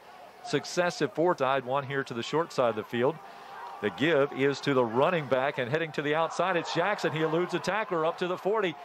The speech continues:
and coming in, he's tripped up as he gets just across the forty-yard line. He'll actually get down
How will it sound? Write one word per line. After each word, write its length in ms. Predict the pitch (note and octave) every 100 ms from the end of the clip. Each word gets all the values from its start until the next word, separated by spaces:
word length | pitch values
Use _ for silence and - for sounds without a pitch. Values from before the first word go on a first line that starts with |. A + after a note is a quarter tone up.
| - - -
and 280 | D#3+ D3 C#3
coming 300 | - - D3+
in, 160 | D#3+ D#3
he's 260 | B2+ - -
tripped 280 | G3 A3 -
up 240 | G3 -
as 140 | D3+
he 80 | C#3
gets 380 | B2+ F3+ F3+ - - - -
just 300 | - G3 -
across 360 | - E3+ E3+
the 100 | -
forty-yard 580 | C3+ D3+ F3 C#3+ D#3 F3+
line. 260 | C3+ B2+ A#2+
He'll 200 | B2+ B2
actually 320 | D#3+ - D3
get 260 | A#2 C3 -
down 320 | D3+ C#3+